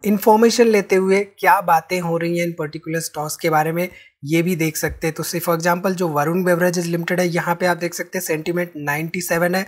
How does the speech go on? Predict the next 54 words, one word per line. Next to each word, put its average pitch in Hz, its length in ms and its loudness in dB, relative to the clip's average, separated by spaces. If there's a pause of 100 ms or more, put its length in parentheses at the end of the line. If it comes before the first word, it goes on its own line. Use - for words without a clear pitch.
(120)
और 185 100 0
साथ 180 240 2
ही 208 40 2
साथ 202 220 4
ये 190 160 2
जो 190 100 0
सेंटीमेंट 185 500 -2
है, 185 100 2
ये 170 300 -2
extremely 185 680 0
bullish 170 300 0
है। 202 120 0 (360)
और 170 80 -4
यहाँ 185 400 2
पे 214 80 4
आप 175 120 2
देखिए, 170 340 -2 (360)
तो 170 60 4
आप 151 100 2
देख 160 180 -4
सकते 175 280 -4
हैं 175 80 -4
कि 208 180 -6 (100)
यूजर्स 202 460 4
ने 208 160 4 (100)
अपने 180 300 0
ट्रेड 160 300 0
सेटअप्स 160 480 -2
भी 180 120 -4
यहाँ 156 340 0
पे 170 80 0
इस 170 100 -2
पर्टिकुलर 156 500 -4
स्टॉक 139 360 -4
के 147 100 -4
बारे 143 220 0
में 185 160 -2 (500)
शेयर 175 500 2
किए 170 240 -2
हैं। 160 180 -2 (320)
तो 214 400 6
रियल 202 340 6
टाइम 220 280 4
में 220 100 4
हम 196 180 -2
देख 180 200 0
सकते 175 300 -4
हैं 190 100 -2
कि 196 120 -10
हमारा 160 460 -2
जो 180 120 -6
सर्टेन 165 420 -4
स्टॉक 147 380 -4
है, 160 220 -4